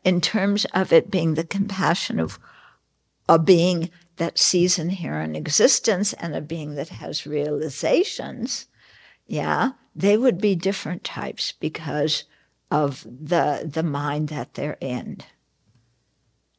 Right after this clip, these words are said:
Okay, the compassion of an, of an Arya is very different than the compassion of an ordinary being,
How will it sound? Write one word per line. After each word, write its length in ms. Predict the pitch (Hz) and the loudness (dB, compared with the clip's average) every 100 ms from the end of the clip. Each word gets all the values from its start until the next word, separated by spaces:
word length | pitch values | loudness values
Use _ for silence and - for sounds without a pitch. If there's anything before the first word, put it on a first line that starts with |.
| _ _ - 156 | _ _ -10 -10
Okay, 320 | - 156 165 | -6 -4 -2
the 140 | 185 | -2
compassion 840 | 196 190 202 175 196 - - 269 269 - _ - | -2 -2 -2 2 2 2 -2 -4 -6 -14 _ 2
of 160 | 185 196 | 2 4
an, 160 | 165 - _ - | 0 -2 _ 0
of 340 | 160 160 165 - _ _ - | 4 6 4 -6 _ _ -4
an 160 | 156 - 165 | -2 0 2
Arya 720 | 170 190 233 160 117 - - _ _ - | 4 6 6 4 2 -4 -10 _ _ 2
is 320 | 165 156 - 104 | 2 4 -2 -4
very 400 | 156 196 190 180 | 2 6 8 6
different 580 | - 180 - - - | 4 2 2 -4 -4
than 160 | 147 131 | -4 -2
the 100 | 135 | -2
compassion 840 | - 156 165 151 151 - 156 156 | -4 -4 -2 -2 -2 -2 -2 -2
of 280 | - 214 180 | -2 -2 -2
an 100 | 156 | -2
ordinary 520 | 151 143 101 139 - 170 | -4 -4 -8 -8 -8 -8
being, 360 | - 120 - | -8 -8 -12